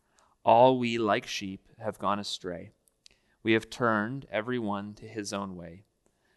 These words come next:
and the Lord has laid on him the iniquity of us all." Let's pray. Father, thank you for these texts.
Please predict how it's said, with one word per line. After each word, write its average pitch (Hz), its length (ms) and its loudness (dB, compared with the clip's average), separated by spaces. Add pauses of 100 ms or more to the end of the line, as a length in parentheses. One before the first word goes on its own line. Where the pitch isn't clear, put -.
(120)
and 104 160 -2
the 107 80 2
Lord 113 380 0
has 107 220 -8
laid 104 220 -4
on 110 160 -6
him 92 360 -12 (500)
the 101 100 0
iniquity 98 720 -6
of 95 140 -12
us 95 160 -8
all." 85 320 -12 (1400)
Let's 85 140 -10
pray. 92 300 -8 (2500)
Father, 120 460 10
thank 113 260 -2
you 120 80 -8
for 110 240 -4
these 101 240 -6
texts. - 680 -12